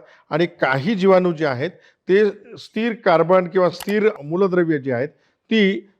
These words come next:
झाडांना मिळवून देण्यासाठी उपयुक्त ठरतात. या दोन्ही प्रकारचे जीवाणू या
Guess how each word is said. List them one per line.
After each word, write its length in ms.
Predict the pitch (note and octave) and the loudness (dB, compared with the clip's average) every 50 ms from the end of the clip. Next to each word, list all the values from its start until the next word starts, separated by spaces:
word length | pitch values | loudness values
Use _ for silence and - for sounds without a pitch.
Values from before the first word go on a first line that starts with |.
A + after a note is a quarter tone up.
| _ _ - | _ _ -8
झाडांना 720 | B2+ C3 A#2+ B2+ C#3+ E3 F3+ F#3 F#3+ F#3+ G3 G3+ A3 B3+ - - - G3+ | -6 -2 0 2 2 4 4 2 2 2 0 0 0 0 -2 -6 -12 -10
मिळवून 440 | D3 D3 D#3 E3+ F#3+ A#3 B3 A#3 G#3+ | -4 -2 2 2 2 2 0 0 0
देण्यासाठी 880 | G3+ F#3+ F#3 F#3+ F#3+ F3 - - E3 D#3 D3+ E3 G3 A3 B3 F#4+ - _ _ _ _ _ | 0 0 2 0 -2 -2 -2 -2 -2 -2 0 -2 -4 -4 -4 -8 -14 _ _ _ _ _
उपयुक्त 420 | F#3 F3 E3 F#3+ F#3 D#3+ - - | -6 -4 0 2 2 2 2 0
ठरतात. 420 | D3+ B2 B2 B2+ A2+ G#2 - G#2+ G2+ - _ | -2 0 0 -2 -4 -2 -6 -8 -8 -8 _
या 160 | A3 G#3+ G#3+ | -2 0 0
दोन्ही 380 | A#3 F#3 F#3 F#3+ F#3+ G#3+ B3+ C#4 | 0 0 0 0 2 2 0 0
प्रकारचे 500 | A3+ B3 A3 F#3 G#3 F#3+ F3 D#3 F3+ E3+ | 0 0 0 0 -2 -4 -6 -4 -8 -8
जीवाणू 520 | C#3+ B2 B2+ B2 A#2+ A2+ A2+ A#2+ D3+ F#3 G3 - _ _ _ _ | -8 -6 -8 -6 -6 -6 -6 -8 -10 -10 -10 -14 _ _ _ _
या 440 | - C#3 D3 D3 D3+ D#3+ E3 F3 - | -4 -2 0 2 2 2 2 0 -2